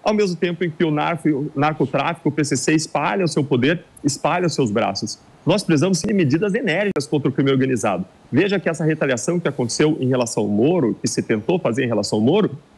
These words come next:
é algo que a gente já podia ler desde lá atrás, quando uma pessoa do P C C, e tem um áudio muito famoso que eu postei nas minhas redes sociais, uma pessoa do P C C falou num áudio que ficou gravado e foi divulgado,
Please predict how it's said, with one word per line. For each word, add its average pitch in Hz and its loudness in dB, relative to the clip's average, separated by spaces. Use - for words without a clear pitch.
é 196 2
algo 208 0
que - -2
a 214 2
gente 190 0
já 208 0
podia 202 0
ler 208 0
desde 214 -2
lá 226 -2
atrás, 196 -4
quando 196 0
uma 175 0
pessoa 185 0
do 165 0
P 147 -2
C 135 -2
C, 175 2
e 156 -2
tem 147 -2
um 143 -2
áudio 151 0
muito 180 -2
famoso 135 2
que - -2
eu 117 0
postei 135 0
nas 131 2
minhas 117 -2
redes 104 0
sociais, 156 0
uma 147 2
pessoa 175 0
do 185 0
P 151 -2
C 139 -2
C 185 0
falou 165 0
num 151 -2
áudio 151 0
que 135 -10
ficou 156 -2
gravado 127 0
e 117 -2
foi 139 0
divulgado, 127 0